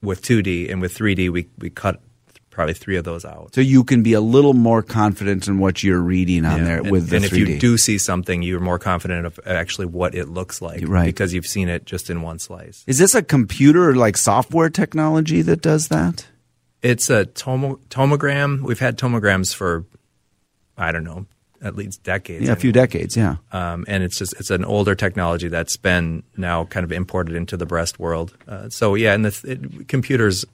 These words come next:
Speaker 1: have made it, have made that available. You can't,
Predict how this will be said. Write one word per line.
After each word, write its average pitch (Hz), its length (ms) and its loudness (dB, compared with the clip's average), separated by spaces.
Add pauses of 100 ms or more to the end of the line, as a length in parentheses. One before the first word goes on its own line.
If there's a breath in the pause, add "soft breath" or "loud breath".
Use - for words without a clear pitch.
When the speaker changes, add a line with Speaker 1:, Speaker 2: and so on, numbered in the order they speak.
(340)
Speaker 1:
have 98 260 0
made 90 160 -2
it, - 180 -8 (680)
have 95 260 -6
made 90 220 -4
that 90 180 2
available. 87 560 -6
You 92 80 -6
can't, 101 320 -4